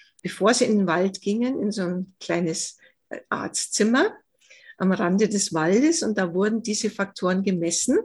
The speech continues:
ja, Cortisol, Blutdruck, Pulsfrequenz,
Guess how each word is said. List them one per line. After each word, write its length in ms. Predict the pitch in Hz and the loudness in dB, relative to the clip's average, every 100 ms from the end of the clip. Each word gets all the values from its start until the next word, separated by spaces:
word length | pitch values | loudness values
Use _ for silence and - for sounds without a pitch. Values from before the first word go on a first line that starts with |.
| - _ _ _ | -4 _ _ _
ja, 220 | - 180 285 | -8 -6 -6
Cortisol, 760 | - - - - - 247 247 | -6 -10 -10 -10 0 0 0
Blutdruck, 760 | - 202 240 240 226 226 220 - - - _ | -2 -2 -2 -2 -2 -2 -4 -16 -20 -20 _
Pulsfrequenz, 1000 | 214 - - 208 - 180 190 190 - | -4 -4 -8 -10 -4 0 2 0 -4